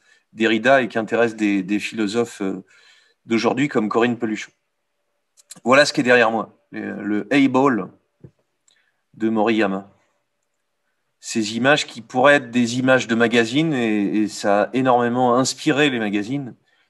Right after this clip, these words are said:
sorte d'esthétique du, du presque rien. Et puis, euh, pour finir vraiment sur une petite touche, euh,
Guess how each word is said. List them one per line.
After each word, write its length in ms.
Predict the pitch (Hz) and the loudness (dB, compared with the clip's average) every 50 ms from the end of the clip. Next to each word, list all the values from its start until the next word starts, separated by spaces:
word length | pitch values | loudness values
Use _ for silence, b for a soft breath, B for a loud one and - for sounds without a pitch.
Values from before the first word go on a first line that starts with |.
| _ _ - | _ _ -8
sorte 240 | - 117 110 107 110 | -6 -4 -4 -4 -4
d'esthétique 640 | 113 107 - - 123 104 - - 147 147 135 131 | -4 -4 -4 -4 -6 -6 -4 -2 -4 -4 -4 -4
du, 480 | 117 107 104 104 101 98 98 98 98 - b b b b b _ | -6 -4 -4 -2 -2 -2 -2 -2 -4 -6 b b b b b _
du 100 | 107 104 | -14 -14
presque 360 | 101 110 - - - - - 139 | -8 -6 -4 -4 -4 0 2 2
rien. 400 | 113 120 120 120 123 139 170 175 - _ _ _ _ _ _ _ _ _ _ _ _ _ _ _ _ _ | 2 4 2 2 0 -2 -4 -6 -12 _ _ _ _ _ _ _ _ _ _ _ _ _ _ _ _ _
Et 140 | - 131 120 | -2 -2 -2
puis, 280 | - - 151 170 170 | -2 -2 0 2 4
euh, 180 | 160 147 139 127 | 4 4 2 0
pour 280 | - - - 135 117 - | -4 -6 -8 -8 -6 -8
finir 480 | - - - - 165 156 160 165 147 | -8 -8 -6 -4 -2 2 2 4 4
vraiment 400 | 135 123 131 139 143 147 151 147 | 4 4 4 4 4 4 4 2
sur 180 | 147 - 135 127 | 2 0 -2 -2
une 120 | 123 123 | -2 -2
petite 340 | 123 139 127 - 123 - _ | -4 -10 -12 -12 -16 -18 _
touche, 300 | - 160 170 165 - - | -4 -2 -2 -2 0 0
euh, 240 | 131 117 110 104 | 0 0 0 0